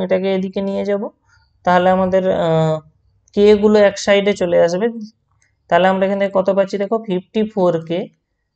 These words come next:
মাইনাস ফিফটি কে ইকুয়াল টু বাইশশো মাইনাস একুশশো ষাট। তো আমরা বাম দিকে পেয়ে যাচ্ছি ফোর কে এবং ডান দিকে পেয়ে যাচ্ছি ফর্টি। তাহলে এখান থেকে আমরা সহজেই বলতে পারি কে এর মান কত হবে, forty by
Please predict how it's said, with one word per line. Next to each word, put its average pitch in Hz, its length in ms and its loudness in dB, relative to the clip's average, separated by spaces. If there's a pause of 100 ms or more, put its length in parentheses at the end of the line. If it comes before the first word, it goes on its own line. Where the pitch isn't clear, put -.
(220)
মাইনাস 185 380 0 (120)
ফিফটি 196 360 -6 (100)
কে 170 120 -2 (220)
ইকুয়াল 180 400 2 (140)
টু 208 60 0 (160)
বাইশশো 175 600 -2 (760)
মাইনাস 165 480 0 (580)
একুশশো 190 400 -4 (100)
ষাট। 202 180 -2 (1160)
তো - 140 -4
আমরা 180 160 2 (100)
বাম 180 140 4 (120)
দিকে 208 260 -2
পেয়ে 214 160 2
যাচ্ছি 214 200 -4 (120)
ফোর 190 220 2 (140)
কে 190 80 -2 (100)
এবং 196 120 -2 (140)
ডান 156 140 2 (100)
দিকে 175 240 -4
পেয়ে 185 160 2
যাচ্ছি 185 180 -4 (100)
ফর্টি। 151 420 -4 (160)
তাহলে 160 260 0
এখান 175 220 -6
থেকে 180 180 0
আমরা 185 140 2 (100)
সহজেই 175 500 0
বলতে 175 280 -2
পারি 170 140 0 (120)
কে 156 80 -4 (100)
এর 170 160 -2
মান 170 120 -6 (120)
কত 165 120 -2 (120)
হবে, 180 140 0 (120)
forty 160 360 -2 (100)
by 185 120 2